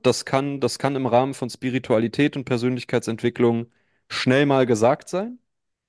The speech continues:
Aber ich glaube, wenn du wirklich aus dir heraus fühlst, dass du gerade demjenigen die maximale Liebe gegeben hast, die du ihm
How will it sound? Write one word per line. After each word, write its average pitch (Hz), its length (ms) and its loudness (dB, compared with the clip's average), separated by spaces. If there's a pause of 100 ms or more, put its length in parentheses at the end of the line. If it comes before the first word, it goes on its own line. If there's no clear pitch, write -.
(140)
Aber 110 180 0
ich - 120 -4
glaube, 127 340 4
wenn 113 160 4
du 107 160 0
wirklich 147 420 0
aus 160 320 0
dir 151 180 0
heraus 127 320 -2
fühlst, 127 320 -6
dass - 140 -6
du 117 80 -8
gerade 113 280 2
demjenigen 113 680 0 (460)
die 120 80 -4
maximale 151 760 0
Liebe 151 360 -4
gegeben 113 420 -2
hast, 107 220 -8
die 117 80 -6
du 117 100 -2
ihm 110 380 -4